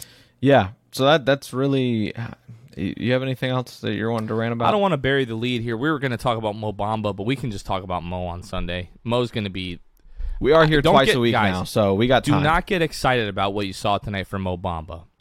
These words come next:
Speaker 2: Trust
Speaker 1: I
Speaker 2: me,
Speaker 1: got
Speaker 2: I,
Speaker 1: so many people, the
Speaker 2: I
Speaker 1: Bamba
Speaker 2: wish
Speaker 1: truthers, they're out here.
Speaker 2: I w-, it, we were the Bamba truthers last year. You remember that?
Speaker 1: No, absolutely, I remember, because we had a reason. But, like, now that he's
Speaker 2: Right.
Speaker 1: gotten his opportunity, uh, never mind.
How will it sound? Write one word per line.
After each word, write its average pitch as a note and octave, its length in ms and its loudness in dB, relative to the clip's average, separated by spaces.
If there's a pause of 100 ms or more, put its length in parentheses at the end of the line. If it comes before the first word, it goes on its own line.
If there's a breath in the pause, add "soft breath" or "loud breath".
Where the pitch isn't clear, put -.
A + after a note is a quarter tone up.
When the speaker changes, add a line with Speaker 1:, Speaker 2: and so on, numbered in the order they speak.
Speaker 2:
Trust B2 240 0
Speaker 1:
I A4+ 60 2
Speaker 2:
me, C4 60 -2
Speaker 1:
got D3+ 280 8
Speaker 2:
I, C3+ 180 2
Speaker 1:
so G3 240 6
many C3+ 320 0
people, - 460 -2
the C3 60 4
Speaker 2:
I D3+ 280 2
Speaker 1:
Bamba A#2+ 400 0
Speaker 2:
wish A#2 280 0
Speaker 1:
truthers, F#2+ 300 -2
they're G2+ 300 -2
out B2 340 0
here. G#2 120 -2
Speaker 2:
I C#3+ 520 2
w-, F#2+ 180 -8 (100)
it, G#2+ 260 -6
we C3+ 160 -2
were B3 140 2
the C#3 100 0
Bamba A#2+ 280 0
truthers B2+ 440 -4
last D3+ 320 -2
year. A#2+ 80 -2
You G#2 140 -2
remember C3 300 -2
that? F3 260 -2 (120)
Speaker 1:
No, - 300 -2
absolutely, A2 640 2
I F#2 120 0
remember, A#2 380 2
because C#3 360 0
we D3+ 140 2
had D3 200 4
a B2+ 80 2
reason. A2+ 460 0
But, A2+ 100 2
like, A#2 160 2
now B2 200 2
that E3 120 0
he's D3 160 -2
Speaker 2:
Right. F#2+ 80 -2
Speaker 1:
gotten A#2+ 220 2
his A2 160 -2
opportunity, A2+ 520 -2
uh, F2+ 120 -2
never G2 180 -4
mind. - 200 -8